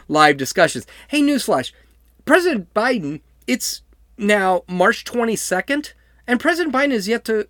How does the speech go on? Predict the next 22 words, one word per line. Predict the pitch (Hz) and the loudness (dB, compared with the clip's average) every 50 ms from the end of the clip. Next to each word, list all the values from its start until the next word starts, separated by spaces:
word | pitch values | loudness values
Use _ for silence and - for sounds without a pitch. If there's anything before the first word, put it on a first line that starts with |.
| _ _ _ _ _ | _ _ _ _ _
address | 185 175 202 220 220 208 - | -6 -4 -2 -4 -4 -4 -6
the | - 196 | -10 -14
press | 170 - - 233 220 196 - - | -12 -4 0 0 0 0 -2 -6
directly | - 202 196 202 208 220 220 - 202 180 170 - - | -4 -2 0 2 2 2 0 -2 -4 -4 -4 -4 -4
and | 180 180 170 190 - _ - | -4 -4 -4 -4 -8 _ -4
allow | 185 180 175 180 175 175 | -2 0 0 2 0 0
questions. | 175 - - 226 202 - - - - - - - - _ _ _ - - _ _ | 0 0 0 0 0 0 -6 -12 -14 -14 -16 -20 -20 _ _ _ -20 -20 _ _
He's | - 233 226 220 | -4 -2 0 2
not | 269 269 262 | 0 0 0
supposed | - - 254 220 - | -4 -8 -8 -8 -8
to | 226 196 | -8 -8
do | 180 214 208 | -8 -2 0
that | 202 196 196 - - | 0 0 0 -2 -4
till | - 185 160 | -6 -8 -8
Thursday | - - 185 185 190 175 - - 165 143 135 | -2 0 2 2 2 2 0 -2 -2 -2 -2
of | 123 117 | -2 -2
this | 131 135 120 - - | -6 -8 -8 -6 -6
week. | 165 135 110 - - - _ _ _ _ _ _ _ _ _ _ _ _ _ _ _ _ _ | -6 -6 -6 -6 -14 -20 _ _ _ _ _ _ _ _ _ _ _ _ _ _ _ _ _
You | 180 202 | -4 -2
think | - 349 302 240 | 0 0 -2 -2
he's | 254 - | -2 0
gonna, | - 190 180 143 127 | 0 0 2 2 0